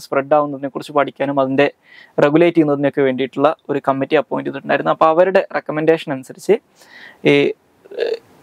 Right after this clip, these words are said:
ഈ പറയുന്ന highly aggressive ആയിട്ടുള്ള dog ബ്രീഡുകളുടെ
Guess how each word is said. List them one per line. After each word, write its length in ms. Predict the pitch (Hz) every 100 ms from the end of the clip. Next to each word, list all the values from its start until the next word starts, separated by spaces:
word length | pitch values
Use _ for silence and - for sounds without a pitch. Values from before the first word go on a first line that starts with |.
| _ -
ഈ 100 | - 160
പറയുന്ന 340 | 147 143 151 - - - _ - 160
highly 240 | 156 180 170
aggressive 480 | 147 165 165 190 170
ആയിട്ടുള്ള 280 | 143 151 151 139
dog 260 | 143 151 156
ബ്രീഡുകളുടെ 580 | 165 160 139 127 127